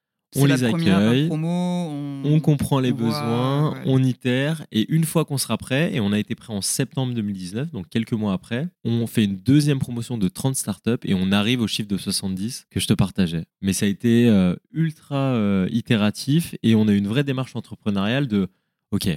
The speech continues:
Speaker 1: il faut qu'on comprenne leurs besoins. Et moi, les premiers mois, ça a été vraiment beaucoup de points d'étape pour comprendre, alors OK, en termes de, d'accompagnement, qu'est-ce qu'il vous faut ? Des conférences, des ateliers, quels sont les experts qu'il faut qu'on fédère ?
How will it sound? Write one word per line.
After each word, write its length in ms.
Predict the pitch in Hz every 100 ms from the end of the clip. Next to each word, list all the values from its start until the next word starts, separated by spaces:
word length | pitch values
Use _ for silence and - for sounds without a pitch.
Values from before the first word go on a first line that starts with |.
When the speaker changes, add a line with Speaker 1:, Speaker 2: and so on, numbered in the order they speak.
| 78
Speaker 1:
il 100 | 90
faut 220 | - 143
qu'on 160 | 143 113
comprenne 340 | 104 98 120
leurs 160 | 113 101
besoins. 480 | 98 90 92 110 170 _ _ _ _ -
Et 80 |
moi, 340 | 95 117 123 101
les 160 | 90
premiers 360 | 87 - 127 123
mois, 200 | 117 120
ça 140 | -
a 0 |
été 140 | 92 95
vraiment 320 | 95 107 117
beaucoup 300 | 104 123 -
de 40 |
points 180 | - 131
d'étape 320 | 117 - 123 -
pour 240 | - 104
comprendre, 500 | - 107 - 120 110
alors 220 | 95 85 -
OK, 160 | 110 101
en 180 | 85
termes 240 | 85 101 107
de, 340 | 95 92 90
d'accompagnement, 600 | 85 95 104 98 101 123
qu'est-ce 180 | 135 113
qu'il 140 | - 104
vous 60 |
faut ? 220 | 95 90 - _ _ _ _ -
Des 140 | - 104
conférences, 640 | 107 95 104 95 113 120
des 220 | 113 95
ateliers, 480 | 98 - 101 110 123
quels 160 | - -
sont 100 | 110
les 180 | 101
experts 280 | 101 - 107
qu'il 120 | -
faut 120 | - 104
qu'on 120 | 101
fédère ? 400 | - 90 101